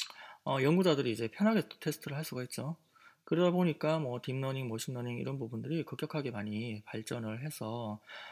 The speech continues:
어, 사람들이 이제 사용할 수 있을 만큼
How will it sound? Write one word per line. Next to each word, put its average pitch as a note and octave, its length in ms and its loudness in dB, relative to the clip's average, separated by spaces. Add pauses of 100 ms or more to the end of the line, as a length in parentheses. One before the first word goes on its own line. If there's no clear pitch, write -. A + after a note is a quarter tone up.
(200)
어, A#2 500 0
사람들이 D#3 500 2
이제 G#2 240 -6 (240)
사용할 G3+ 320 8
수 D#3+ 100 0
있을 A#2 220 -2
만큼 A2+ 640 -4